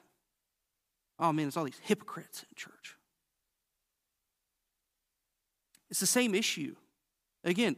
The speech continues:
who cares what others are doing? You follow me.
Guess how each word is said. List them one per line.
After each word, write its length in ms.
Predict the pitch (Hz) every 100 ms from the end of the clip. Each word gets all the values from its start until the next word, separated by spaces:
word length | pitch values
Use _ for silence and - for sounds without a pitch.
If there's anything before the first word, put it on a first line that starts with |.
| -
who 260 | 240 294
cares 480 | - 233 277 233 175
what 140 | 202
others 340 | 202 226 233 185
are 80 | 180
doing? 400 | 175 226 214 156
You 460 | 175 269 294 302 285 -
follow 640 | - 233 233 254 247 240 226 - -
me. 420 | 180 277 202